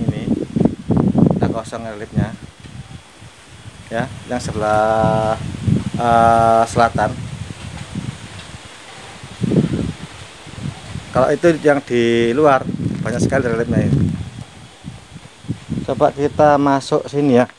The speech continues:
Kita beras-, berasak ke sini. Coba lihat sisi belakangnya. Dari sisi belakangnya seperti ini.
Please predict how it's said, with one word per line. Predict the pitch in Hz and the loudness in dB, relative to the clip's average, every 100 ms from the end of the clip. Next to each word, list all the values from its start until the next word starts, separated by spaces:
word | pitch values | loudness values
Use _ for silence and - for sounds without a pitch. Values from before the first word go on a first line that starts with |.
| - - - - - - - - - - - - - - - - - - - - - - - - - - - - - - - | -20 -20 -20 -16 -16 -16 -20 -20 -20 -20 -20 -20 -20 -20 -20 -16 -16 -16 -20 -20 -20 -16 -14 -10 -10 -12 -16 -20 -20 -18 -6
Kita | 135 143 131 | -2 2 2
beras-, | 110 107 98 139 | 2 0 0 -2
berasak | 113 107 - 139 | -2 0 -4 -6
ke | - | -6
sini. | 117 139 - - - - - - - - - | -4 -4 -6 -16 -20 -20 -20 -20 -20 -20 -14
Coba | 117 123 131 | -8 -6 0
lihat | 117 - - - - - - - - - | 0 0 -6 -20 -20 -20 -20 -20 -20 -10
sisi | 135 160 | -4 -2
belakangnya. | 117 113 131 127 104 - - - - - - - - - - - - _ - | 0 2 4 4 4 -2 -16 -12 -12 -12 -14 -12 -12 -14 -16 -16 -18 _ -10
Dari | 117 135 | -6 -6
sisi | 151 156 | -6 -8
belakangnya | - 104 131 139 | -6 -2 -2 -2
seperti | 131 135 123 | -2 -2 -2
ini. | 110 | -4